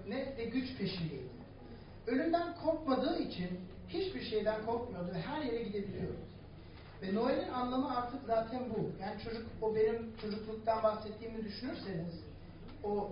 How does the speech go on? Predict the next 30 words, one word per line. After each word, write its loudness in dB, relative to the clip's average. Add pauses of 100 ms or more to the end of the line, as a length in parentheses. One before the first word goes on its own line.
gece 2
ışığı 0 (400)
korkuya 4
almak 4
için 0
bir 2
yerde -2
var. -10 (640)
Ama 6
Noel'in 8
esas -2
anlamı -2
sizin -4
yaşamınıza -2
gelirse 0
o 0
zaman 0
gece 2
ışığına 4
artık 0
ihtiyacımız 0 (100)
olmaz. -4 (140)
Çünkü -6
bütün -6
her 2
yaşamımız 0 (100)
her 0
yere 2
aydınlanmış 0
olur. -10